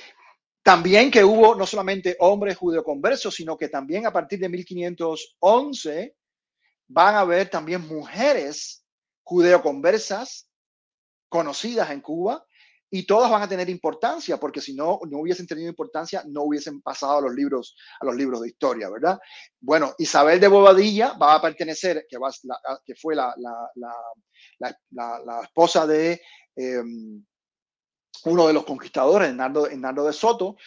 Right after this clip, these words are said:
¿verdad? Ella va a ser la gober-, la gobernadora de Cuba por un tiempo, en lo que Hernando de Soto estuvo en, en la Florida, de la que nunca regresó. Ella fue la gobernadora y ella pertenecía a la familia de los Darias Ávila,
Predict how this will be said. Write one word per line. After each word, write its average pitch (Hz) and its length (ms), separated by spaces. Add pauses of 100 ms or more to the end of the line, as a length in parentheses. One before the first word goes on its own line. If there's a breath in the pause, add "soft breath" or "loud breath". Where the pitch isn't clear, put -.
(120)
¿verdad? 143 380 (280 soft breath)
Ella 151 220
va 147 80
a - 40
ser 160 100
la 151 100
gober-, 139 320
la 135 80
gobernadora 127 400
de 147 80
Cuba 165 260
por 120 120
un 139 160
tiempo, 175 320
en 143 40
lo 127 80
que 123 60
Hernando 131 320
de 143 80
Soto 143 220
estuvo 147 420
en, 135 460
en 123 200
la 123 120
Florida, 185 500 (480 soft breath)
de 135 100
la 123 120
que 110 100
nunca 139 240
regresó. 147 560
Ella 139 240
fue 147 160
la 139 80
gobernadora 131 600
y 151 120
ella 185 200
pertenecía 170 640
a 147 120
la 139 100
familia 143 420
de 143 60
los 123 180
Darias 143 500
Ávila, 123 480